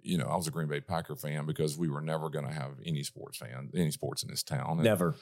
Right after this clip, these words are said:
Speaker 1: Never. And there's
Speaker 2: Never.
Speaker 1: no way it would ever happen. It would not have happened.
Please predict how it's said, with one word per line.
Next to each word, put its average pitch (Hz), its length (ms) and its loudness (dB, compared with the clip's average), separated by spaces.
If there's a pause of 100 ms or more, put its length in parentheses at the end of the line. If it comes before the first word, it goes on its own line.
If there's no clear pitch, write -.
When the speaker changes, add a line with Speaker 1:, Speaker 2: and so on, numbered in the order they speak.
(220)
Speaker 1:
Never. 104 240 6
And 104 160 4
there's 104 160 4
Speaker 2:
Never. 87 120 4
Speaker 1:
no 107 200 0
way 85 160 2
it 80 80 2
would 78 120 -6
ever 73 120 -6
happen. 127 340 0
It 95 140 -2
would 151 200 4
not 76 200 2
have - 140 -8
happened. 78 540 -4